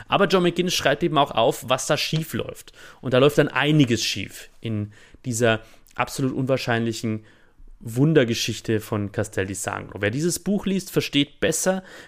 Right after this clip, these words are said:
welche Macht und welche Möglichkeiten und welche Schattenseiten hinter diesem Modell des Patron,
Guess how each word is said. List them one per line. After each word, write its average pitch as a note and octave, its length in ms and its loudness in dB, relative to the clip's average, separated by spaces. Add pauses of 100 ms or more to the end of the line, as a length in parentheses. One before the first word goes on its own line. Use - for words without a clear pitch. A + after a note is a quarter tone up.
welche B2 320 0
Macht A#2+ 580 -2 (240)
und B2+ 160 -4
welche B2+ 240 0
Möglichkeiten C3 840 0
und A2 200 -6
welche A#2+ 280 0
Schattenseiten G#2 840 -6
hinter A2 240 -4
diesem B2+ 300 -4
Modell B2 420 0 (300)
des A2 160 -4
Patron, G#2 580 -2